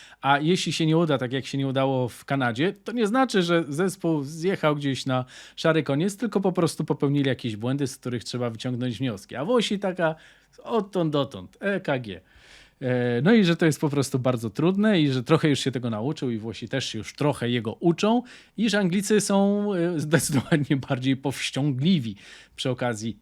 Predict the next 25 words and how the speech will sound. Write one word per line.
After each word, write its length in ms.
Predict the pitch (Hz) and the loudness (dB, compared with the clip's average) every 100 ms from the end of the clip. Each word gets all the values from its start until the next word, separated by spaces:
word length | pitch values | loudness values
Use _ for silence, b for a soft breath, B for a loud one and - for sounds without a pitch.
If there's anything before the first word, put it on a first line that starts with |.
| _ | _
takich 420 | 139 131 117 - | 0 0 -6 -10
sytuacji, 680 | - - 156 123 107 - 226 | -4 0 2 2 0 -2 -2
więc 260 | 156 165 - | 0 -2 2
łatwiej 460 | 143 196 196 131 | 2 2 2 -2
jest 120 | 147 | 0
zarządzać 540 | 127 107 107 107 104 - B B B _ | -4 -8 -8 -8 -10 -12 B B B _
takimi 360 | 143 131 123 113 | -4 -4 -4 -4
zespołami. 600 | 110 110 - 123 101 90 | -4 -8 -4 -4 -4 -6
No 140 | 170 233 | -4 -2
i 140 | 220 | 0
jeszcze 320 | 202 247 - | 0 0 0
jedna 280 | 160 123 113 | -2 -2 -4
rzecz, 300 | 110 190 175 | -2 -2 -2
że, 320 | 127 131 131 139 123 117 117 117 117 | -4 -2 -2 -4 -4 -4 -4 -4 -6
e, 40 | |
kluczowe 560 | 127 160 - 185 170 151 | -2 -4 4 4 6 4
jest 360 | 135 120 - | 2 0 -4
wyciąganie 480 | 123 117 123 135 127 | -8 -6 -4 -2 -2
wniosków, 520 | 110 113 - 107 98 120 113 110 | -4 -8 -10 -14 -12 -10 -8 -6
e, 40 | |
dotyczących 640 | 110 117 - 139 127 104 - | -8 -10 -8 -6 -6 -10 -8
opon, 320 | - 156 151 123 | -6 -2 -2 -4
zachowania 460 | 104 110 131 147 | -6 -6 -4 -2
tych 220 | 135 131 | -4 -6
opon, 300 | 139 - 135 | -6 -4 -4